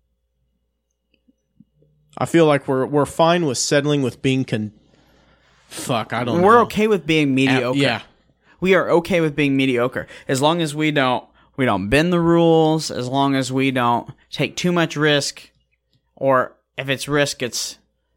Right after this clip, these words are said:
Speaker 2: it's just the smallest amount, not even a calculated risk, but just a minimal risk. We don't want any juice into our program. We wouldn't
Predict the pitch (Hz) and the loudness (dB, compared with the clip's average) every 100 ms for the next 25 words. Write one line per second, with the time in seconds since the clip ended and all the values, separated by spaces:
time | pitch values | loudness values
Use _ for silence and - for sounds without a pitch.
0 | _ - 113 - - 139 - 131 127 104 | _ -16 -10 -8 -4 -4 -4 -6 -4 -4
1 | - 147 135 131 127 120 110 190 262 202 | -4 -2 -2 -2 -4 -6 -4 -4 -2 -2
2 | 113 - - 143 - 104 95 101 107 - | -2 -4 -2 -2 -4 -6 -4 -4 -4 -6
3 | 151 165 135 113 120 135 139 135 135 - | -6 -6 -4 -2 0 0 0 0 -2 -6
4 | - _ _ _ _ _ _ _ _ 156 | -14 _ _ _ _ _ _ _ _ 0
5 | 190 196 123 117 120 127 139 156 147 147 | 2 0 0 -2 -2 -2 -2 -2 0 0
6 | 147 160 151 147 143 - 151 143 147 143 | -2 -2 -2 0 -2 0 -2 0 0 2
7 | 147 - _ _ 143 143 147 127 | 0 -6 _ _ 0 2 0 -2